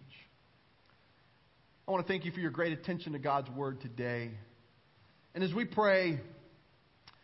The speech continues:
I wanna remind you that I, I'm inviting you in, that this is just like the, uh,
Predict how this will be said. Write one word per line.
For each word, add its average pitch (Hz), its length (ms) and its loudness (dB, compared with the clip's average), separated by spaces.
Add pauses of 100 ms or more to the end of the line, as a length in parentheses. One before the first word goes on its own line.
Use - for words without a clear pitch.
(200)
I 131 60 -2
wanna 202 220 2
remind 214 440 4
you 143 200 0
that 143 140 -2 (1400)
I, 196 200 4
I'm 254 100 4
inviting 226 400 6
you 208 160 2
in, 180 240 4
that 170 160 -4
this 277 200 2
is 196 120 -2
just 202 240 -6
like 190 180 4 (140)
the, 131 320 -4
uh, 92 160 -4